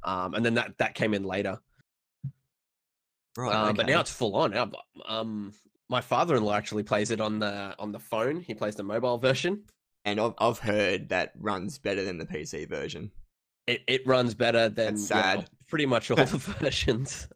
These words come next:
Speaker 1: Um, and there's so many people playing it. It's ridiculous. Um, and they've got heaps of skins. They've got, like, plane skins, and every single gun has skins you can get, and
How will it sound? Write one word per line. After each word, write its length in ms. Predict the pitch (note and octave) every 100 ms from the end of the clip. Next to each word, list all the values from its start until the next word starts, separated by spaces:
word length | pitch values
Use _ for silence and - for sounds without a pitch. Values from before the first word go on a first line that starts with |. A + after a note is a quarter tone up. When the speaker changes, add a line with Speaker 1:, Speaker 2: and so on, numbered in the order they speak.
| - -
Speaker 1:
Um, 220 | C3 A#2 -
and 160 | A#2+ D#3
there's 140 | C#3
so 340 | - C#3 D3
many 220 | C#3+ C3+ C3
people 340 | B2+ A#2 A#2
playing 300 | G#2+ A2 A2+
it. 120 | F#2+ -
It's 160 | G#2+
ridiculous. 920 | A2 G#2 A#2+ G#2+ - G2 E2 - A#2 G2+ _ _ _ _ _ _ _ _ _ _ _ _ _ _ -
Um, 500 | G#2+ G2+ G2 G2 G2+
and 140 | B2 B2+
they've 120 | C3
got 180 | C3+ -
heaps 360 | - B2 A2
of 60 | A2+
skins. 340 | - G2 F2+
They've 160 | A2 G#2
got, 180 | A2+ G2+
like, 160 | F#2
plane 480 | - - A2+ A2+ A2
skins, 540 | G#2+ - A2+ G#2+ G#2+ A2
and 300 | F2+ E2+ -
every 260 | B2 A2+ A#2
single 260 | A#2 G#2+ G2
gun 260 | G2+ G#2
has 220 | G#2+ G#2 G#2
skins 320 | - A2 G#2+
you 60 |
can 160 | G#2 A2
get, 360 | G#2+ G#2 G#2 -
and 340 | F#2+ F2 E2+